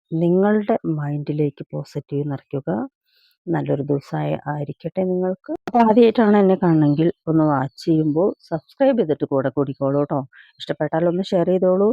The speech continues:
അതുപോലെ തന്നെ കമന്റ് ചെയ്യൂ. ഞാനൊരു സ്വിച്ച് വേർഡ് പറഞ്ഞുതരാം ട്ടോ. അപ്പൊ നിങ്ങള് നിങ്ങളുടെ ആ വ്യക്തി,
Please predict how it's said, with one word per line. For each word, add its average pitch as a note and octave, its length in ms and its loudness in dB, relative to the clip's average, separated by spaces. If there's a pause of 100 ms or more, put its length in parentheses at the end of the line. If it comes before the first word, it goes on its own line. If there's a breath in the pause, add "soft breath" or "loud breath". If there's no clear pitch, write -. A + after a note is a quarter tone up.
(340 loud breath)
അതുപോലെ C4 380 0
തന്നെ E3+ 260 -6
കമന്റ് D#3 400 -4
ചെയ്യൂ. D#3+ 260 0 (960)
ഞാനൊരു F3 420 0
സ്വിച്ച് - 320 -10
വേർഡ് D#3+ 200 2
പറഞ്ഞുതരാം C#3 420 -4
ട്ടോ. A#3 160 -2 (1120)
അപ്പൊ G#3 220 6
നിങ്ങള് G3+ 480 6 (260)
നിങ്ങളുടെ G3 460 4 (160)
ആ G3+ 120 2 (120)
വ്യക്തി, F#3+ 320 0